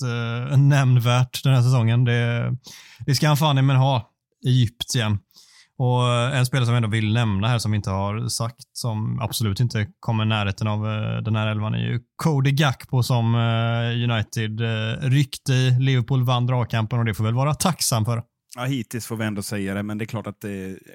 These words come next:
Speaker 2: orättvist att bedöma honom. Kommer in i ett lag som är dysfunktionellt och just nu, vi får väl se vad som händer här, men han lär väl leverera. Men vad, vad hamnar vi på nu egentligen? Jag hamnar på två spelare, Nunez och Salah.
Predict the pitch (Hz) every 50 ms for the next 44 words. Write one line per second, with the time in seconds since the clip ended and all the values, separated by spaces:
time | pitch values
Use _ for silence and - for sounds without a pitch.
0 | - - - 87 104 104 101 98 95 - 107 98 - - 98 104 98 104 101 95
1 | 95 92 98 98 92 92 92 - 107 101 104 101 95 98 98 - 104 95 90 90
2 | - - 95 98 92 85 95 95 - - 104 92 - - 101 98 90 87 90 95
3 | _ _ 98 87 85 82 78 _ _ _ _ - - - _ _ _ _ _ _
4 | _ _ _ _ _ _ - 104 107 110 101 - - 110 101 98 98 101 107 101
5 | - 117 110 107 101 - - 107 98 98 - 110 107 107 101 98 95 98 98 101
6 | 98 95 98 101 104 101 98 98 104 110 113 110 104 104 101 98 98 101 98 98
7 | 104 101 95 92 92 95 95 _ _ _ _ _ _ - 113 110 120 131 131 127
8 | - - 131 131 156 160 120 107 107 123 156 156 202 208 175 135 120 123 120 110
9 | 101 - 120 104 101 101 104 104 104 107 110 123 131 151 185 156 135 123 - 156
10 | - - 135 143 160 - - 170 131 107 104 98 98 98 104 127 143 151 151 151
11 | 151 143 - 156 - 156 123 98 90 85 85